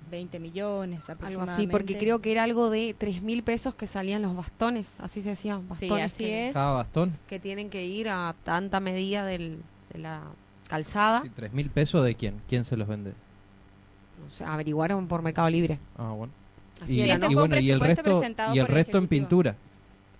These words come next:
Speaker 3: en la
Speaker 1: El resto
Speaker 3: demarcación.
Speaker 1: es, es, es pintura, eh, pero bueno, como, como digo, la idea era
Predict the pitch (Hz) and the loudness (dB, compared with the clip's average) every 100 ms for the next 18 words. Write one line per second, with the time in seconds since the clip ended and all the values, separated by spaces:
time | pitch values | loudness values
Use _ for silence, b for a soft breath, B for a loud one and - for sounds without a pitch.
0 | - - 113 110 107 107 113 - 113 - | -20 -10 -6 -4 -2 0 0 0 0 2
1 | - 214 180 - 190 185 - 180 190 202 | 2 2 -4 -8 -8 -10 -12 -10 -8 -8
2 | 190 214 233 247 262 277 B B B - | -8 -8 -6 -4 -4 -6 B B B -12
3 | 180 175 170 185 202 285 254 196 190 190 | -8 -6 -6 -4 -2 -2 -2 -4 -6 -8
4 | 185 180 196 202 269 262 190 185 185 220 | -8 -8 -8 -6 -4 -2 -2 -2 -2 -2
5 | 269 254 247 269 | 0 0 -2 -4